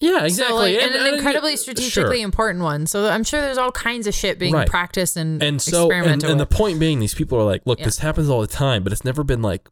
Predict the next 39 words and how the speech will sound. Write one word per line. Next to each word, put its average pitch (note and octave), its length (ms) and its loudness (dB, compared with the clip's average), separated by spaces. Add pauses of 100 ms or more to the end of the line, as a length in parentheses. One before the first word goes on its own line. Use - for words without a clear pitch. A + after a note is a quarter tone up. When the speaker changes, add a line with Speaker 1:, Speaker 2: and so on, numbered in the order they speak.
(120)
Speaker 1:
publicized." - 880 -6
Speaker 2:
Mm-hmm. G#3 340 -6 (300)
Speaker 1:
And A#2 80 0
people C3+ 240 4
are B2 60 4
like, A2+ 160 4
"Why B2 300 2
is C#3 180 2
it - 80 -2
all B2 180 4
of - 20 2
a - 40 2
sudden A2 340 0
being, G2+ 220 0
like, G2 160 0
a G2 40 -4
big F#2+ 240 -2
deal?" F#2+ 220 0
They're F#2+ 140 2
like, G#2 140 0
"This - 100 -4
happens C3 320 0
all A2+ 80 4
the G2+ 100 0
time." F2+ 320 -2
Speaker 2:
Right. E3 300 -4 (1200)
Speaker 1:
And D3+ 100 0
I D#3+ 80 0
guarantee E3 680 0
that B2 120 -4
there's A2+ 220 -2
random A2+ 320 -2
stuff - 260 -2
in G#2+ 60 0
our F2 60 0
airspace G2 460 0
all F#2+ 140 -4
the F2 80 -2
time. D2 300 -6